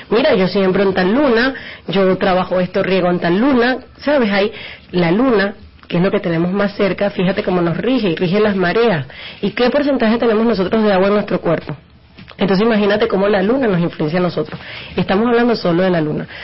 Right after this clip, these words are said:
Porque, ¿qué pasa? Esto va mucho más allá, es un sistema de sincronicidad, es como una, un gran engranaje, y de hecho dentro de nosotros hay también un microcosmos. Entonces, como es arriba, es abajo. Y eso es lo que estudia la astrología, la comparación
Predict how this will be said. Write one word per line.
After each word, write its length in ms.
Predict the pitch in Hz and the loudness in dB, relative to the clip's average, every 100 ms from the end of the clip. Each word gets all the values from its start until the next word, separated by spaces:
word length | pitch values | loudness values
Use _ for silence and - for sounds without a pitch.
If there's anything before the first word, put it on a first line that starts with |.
| - - | -12 -2
Porque, 260 | 214 233 | 0 2
¿qué 100 | 240 | 0
pasa? 440 | 269 262 208 - - | 0 0 -2 -4 -4
Esto 360 | 190 196 269 247 | -4 0 0 2
va 120 | 247 | 2
mucho 300 | 254 254 254 | 2 2 0
más 260 | 233 226 220 | 0 0 0
allá, 160 | 220 | 0
es 60 | 196 | 0
un 100 | 214 | 0
sistema 380 | 262 262 247 254 | -2 0 2 2
de 80 | |
sincronicidad, 680 | 247 214 185 180 160 175 185 | 0 -2 0 -2 -2 0 0
es 40 | 170 | -2
como 220 | 233 247 | 0 0
una, 280 | 220 226 240 - - - | 0 -2 -4 -8 -12 -6
un 160 | 226 233 | 0 2
gran 200 | 226 226 | 2 2
engranaje, 560 | 226 202 185 196 190 175 | 2 2 0 0 0 0
y 40 | |
de 140 | 175 | 0
hecho 240 | 175 - 175 | -2 -4 -2
dentro 280 | 175 170 175 | -2 -2 -4
de 60 | |
nosotros 380 | 165 202 202 233 | -2 -4 -2 -2
hay 120 | 190 | 0
también 280 | 175 190 185 | 0 -2 0
un 80 | 190 | -2
microcosmos. 640 | 185 165 156 185 185 160 131 - - | -4 -4 -4 -4 -4 -6 -10 -18 -20
Entonces, 280 | - 185 185 | -6 -4 -4
como 220 | - 175 185 | -2 -2 -2
es 80 | |
arriba, 420 | 226 233 254 262 262 | -2 0 0 0 -4
es 160 | 170 143 | -8 -4
abajo. 420 | 175 160 143 - | -2 -2 -6 -8
Y 120 | - 294 | -2 0
eso 160 | - | 0
es 40 | 202 | -2
lo 80 | |
que 80 | 196 | -4
estudia 280 | 196 170 180 | -4 0 0
la 80 | 190 | -2
astrología, 460 | - 160 151 156 | -4 -4 -4 -4
la 120 | 156 175 | -4 -4
comparación 800 | 190 185 185 202 - 240 220 | -4 -4 -4 -4 -2 -2 -2